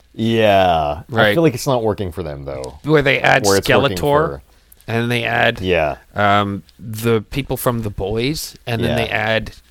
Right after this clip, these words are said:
Speaker 2: Cardi B.
Speaker 1: You sure you're not thinking of, uh, 'cause also the people from The Boys, aren't they in Mortal Kombat one now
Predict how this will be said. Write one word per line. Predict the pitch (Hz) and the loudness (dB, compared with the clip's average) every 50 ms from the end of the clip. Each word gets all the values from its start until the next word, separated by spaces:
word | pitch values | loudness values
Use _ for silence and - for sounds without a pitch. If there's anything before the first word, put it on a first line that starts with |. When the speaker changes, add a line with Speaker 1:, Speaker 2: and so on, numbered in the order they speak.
| - - | -14 -6
Speaker 2:
Cardi | - 127 123 123 123 120 | -2 0 0 0 -2 -4
B. | 104 - 110 | -6 -8 -8
Speaker 1:
You | 107 120 143 - | -6 -4 -4 -2
sure | - 165 147 | 0 2 2
you're | 143 147 | 2 2
not | 147 135 120 | 0 0 0
thinking | 151 139 156 147 | -2 -2 0 2
of, | 143 139 127 120 117 | 2 2 2 2 4
uh, | 113 110 110 104 - | 6 6 6 4 4
'cause | - 120 - | 0 -2 0
also | 123 104 98 - 127 113 | 0 0 0 2 0 0
the | 101 98 | 0 0
people | 107 107 - 98 | -6 -6 -6 -6
from | 98 110 | -6 -4
The | 101 | -4
Boys, | 90 95 92 90 90 90 82 - | -2 2 4 4 4 4 2 -2
aren't | 92 95 - | -8 -6 -4
they | 98 95 95 | -2 -2 -2
in | 92 | -4
Mortal | 90 85 87 82 - | -4 -4 -4 -4 -2
Kombat | 95 90 87 87 85 - | -4 -2 -2 -2 -2 -2
one | 78 78 80 98 110 120 123 127 | -4 -6 -6 -6 -8 -12 -10 -8
now | 120 117 113 | -8 -6 -4